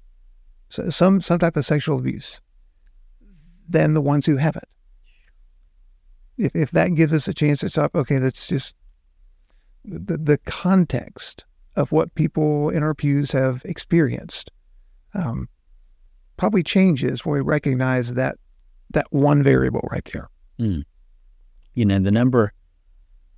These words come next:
Speaker 2: that, that surprised me in ministry in the last decade, the more stories I heard. Um, just full disclosure, I, that is not something I experienced.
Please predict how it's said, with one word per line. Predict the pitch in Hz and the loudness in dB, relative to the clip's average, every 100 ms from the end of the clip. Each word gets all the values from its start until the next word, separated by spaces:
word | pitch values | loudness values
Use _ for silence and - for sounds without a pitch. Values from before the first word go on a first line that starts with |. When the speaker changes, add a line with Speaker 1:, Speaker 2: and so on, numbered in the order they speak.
| - - | -20 -2
Speaker 2:
that, | 123 127 131 | 0 2 2
that | 127 - | 0 2
surprised | 131 - 107 107 101 127 | -4 0 2 2 0 -2
me | 117 | -2
in | 90 101 | 0 0
ministry | 107 101 - 113 95 | 0 -2 -2 0 0
in | |
the | 101 | 0
last | 98 92 - | 0 -2 -2
decade, | 101 90 110 104 101 - | -6 -2 -2 -2 -4 -4
the | |
more | 92 95 | -2 -2
stories | - - 98 104 92 | -4 -4 0 0 0
I | 98 | -2
heard. | 95 110 107 - | 2 2 0 -4
Um, | 73 87 92 | -8 -6 -4
just | 95 101 - | -4 -6 -2
full | 156 | 0
disclosure, | 147 - - 113 87 92 | 0 -2 0 0 0 -4
I, | 73 87 - | -6 -10 -8
that | 170 120 120 | 4 4 4
is | 117 | 2
not | 113 101 | -2 -2
something | - 101 110 | -4 -4 -4
I | 71 87 | -4 -4
experienced. | 67 - 98 82 87 - - | -6 -8 -8 -6 -10 -12 -16